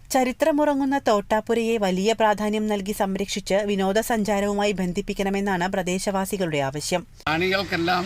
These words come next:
Speaker 2: ദൃശ്യഭംഗി നൽകുന്നതാണ് തോട്ടാപ്പുര തുരങ്കം.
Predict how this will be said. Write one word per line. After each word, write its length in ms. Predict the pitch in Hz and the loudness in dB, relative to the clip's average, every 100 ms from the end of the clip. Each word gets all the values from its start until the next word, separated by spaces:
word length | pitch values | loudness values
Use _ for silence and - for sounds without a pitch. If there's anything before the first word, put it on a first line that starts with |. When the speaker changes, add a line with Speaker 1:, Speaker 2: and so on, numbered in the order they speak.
| - - - 139 | -6 -12 -12 -6
Speaker 2:
ദൃശ്യഭംഗി 880 | 143 151 - - 202 - 160 170 170 175 - - - - - - 139 | -4 -4 -4 -4 -2 -2 -2 -2 -2 -4 -8 -12 -12 -12 -14 -12 -6
നൽകുന്നതാണ് 680 | 143 151 156 160 160 147 143 | -4 -2 -2 0 0 -2 -6
തോട്ടാപ്പുര 400 | 131 127 135 131 | -8 -6 -8 -6
തുരങ്കം. 440 | 139 - 110 98 | -10 -10 -12 -12